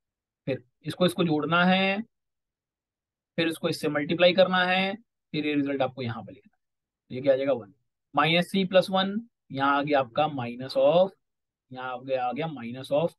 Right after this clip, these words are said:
टू। ठीक है, फिर one into minus टू, ये हो गया आपका कितना? Minus of two। तो आप क्या देखोगे,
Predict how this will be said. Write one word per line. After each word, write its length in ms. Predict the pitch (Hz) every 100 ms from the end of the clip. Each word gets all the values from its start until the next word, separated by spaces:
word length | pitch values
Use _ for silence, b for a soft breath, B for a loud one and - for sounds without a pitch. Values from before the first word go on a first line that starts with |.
| _
टू। 80 | - - _ _ _ _ _ _ _ _ _ _
ठीक 120 | 123 147
है, 120 | 151 _ _ -
फिर 180 | 143 - 143
one 160 | 160
into 240 | 175 180 170
minus 300 | 175 180 -
टू, 360 | 208 208 208 - _ _ _
ये 60 | 139
हो 80 | 147
गया 120 | 151
आपका 180 | 143 160
कितना? 500 | 165 165 165 170 180 _ _
Minus 400 | - - 98 -
of 80 | - _
two। 120 | - 127
तो 100 | 135
आप 160 | 143
क्या 140 | 175 175
देखोगे, 480 | 175 160 151 127